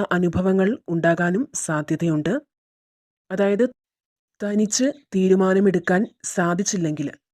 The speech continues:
നിങ്ങൾക്ക് മറ്റൊരാളുടെ അഭിപ്രായം നേടാവുന്നതാണ്. അപ്പോൾ നിങ്ങൾക്ക് പോസിറ്റീവായിട്ടുള്ള നല്ല മാറ്റങ്ങൾ ജീവിതത്തിൽ ഉടൻ വന്നെത്തും എന്ന് തന്നെയാണ് ഇവിടെ നിങ്ങളുടെ ഫലങ്ങൾ പറയുന്നത്. അപ്പോൾ ഇതാണ്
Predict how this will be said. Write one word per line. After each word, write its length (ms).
നിങ്ങൾക്ക് 320
മറ്റൊരാളുടെ 640
അഭിപ്രായം 580
നേടാവുന്നതാണ്. 840
അപ്പോൾ 220
നിങ്ങൾക്ക് 320
പോസിറ്റീവായിട്ടുള്ള 960
നല്ല 300
മാറ്റങ്ങൾ 520
ജീവിതത്തിൽ 500
ഉടൻ 260
വന്നെത്തും 520
എന്ന് 160
തന്നെയാണ് 580
ഇവിടെ 200
നിങ്ങളുടെ 360
ഫലങ്ങൾ 360
പറയുന്നത്. 520
അപ്പോൾ 300
ഇതാണ് 400